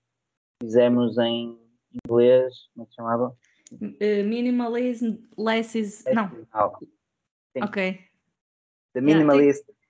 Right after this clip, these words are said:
Speaker 1: Less is Now.
Speaker 2: Yeah, é isso. Só tem
Speaker 1: Sim.
Speaker 2: cinquenta e três minutinhos, não é? Tá disponível na Netflix, por isso vê-se numa hora de almoço, foi assim que eu,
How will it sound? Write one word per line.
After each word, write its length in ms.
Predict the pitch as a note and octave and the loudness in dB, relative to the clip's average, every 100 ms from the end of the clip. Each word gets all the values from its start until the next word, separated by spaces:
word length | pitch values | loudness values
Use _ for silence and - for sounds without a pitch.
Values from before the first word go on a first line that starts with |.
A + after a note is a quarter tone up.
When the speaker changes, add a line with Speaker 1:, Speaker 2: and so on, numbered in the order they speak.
| - | -8
Speaker 1:
Less 200 | C#3 C#3 | -6 -6
is 140 | B2 | -2
Now. 300 | A#2+ G#2+ G2+ _ _ _ _ _ - | 0 2 0 _ _ _ _ _ -10
Speaker 2:
Yeah, 320 | F#3 F3+ F3 | -6 -4 -4
é 40 | F3 | -6
isso. 300 | E3+ - _ _ _ _ _ | -8 -12 _ _ _ _ _
Só 180 | - A#3 | -4 0
tem 160 | B3 | 0
Speaker 1:
Sim. 80 | A#3 | 0
Speaker 2:
cinquenta 280 | B3+ A#3+ A#3 | -2 0 0
e 60 | |
três 240 | A3+ A3 A3 | 0 0 2
minutinhos, 680 | A3 A3 G#3+ A3 B3+ C4+ A3+ | 2 2 0 -2 0 0 -2
não 100 | G3+ | -2
é? 160 | G#3 | -2
Tá 140 | A3 G#3+ | -4 -6
disponível 540 | G#3+ - G#3 G3+ G#3 | -8 -6 -4 -2 -2
na 120 | G3+ | -2
Netflix, 760 | G#3 G3+ - G#3+ G3+ A3+ - - | -2 -4 -8 -4 -4 -4 -8 -18
por 160 | - | -8
isso 240 | F#3+ F#3+ - | -6 -6 -4
vê-se 320 | G#3 G3+ - | -4 -2 0
numa 200 | G#3 G3+ | 2 4
hora 160 | G3+ G3 | 2 0
de 60 | |
almoço, 440 | G3 G3 G3 A3 - | 0 0 -2 -6 -4
foi 100 | G#3 | -4
assim 200 | G#3 G3 | -2 -4
que 120 | G3+ | -4
eu, 420 | G3 G3 G3+ G3+ | -4 -4 -8 -12